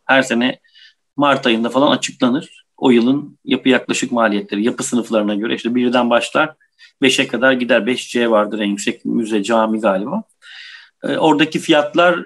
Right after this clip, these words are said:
gerçekten tamamen uzak. Yani tamamen mimar kazıklamak üzerine. Çünkü o fiyatlar bir daha mimarın proje bedelini hesaplamak dışında inşaatta kullanılmıyor. İnşaat için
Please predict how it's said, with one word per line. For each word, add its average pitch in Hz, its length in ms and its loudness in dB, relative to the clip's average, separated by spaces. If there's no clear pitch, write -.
gerçekten 147 720 0
tamamen 151 460 2
uzak. 139 460 -2
Yani 117 240 -4
tamamen 147 420 0
mimar 143 340 2
kazıklamak 117 560 -10
üzerine. 117 260 -4
Çünkü 135 220 -2
o 131 60 2
fiyatlar 135 540 0
bir 135 100 -2
daha 131 260 0
mimarın 147 440 0
proje 156 380 0
bedelini 139 320 0
hesaplamak 147 540 -2
dışında 202 320 -8
inşaatta 156 580 -2
kullanılmıyor. 151 520 -2
İnşaat 147 360 0
için 226 280 -4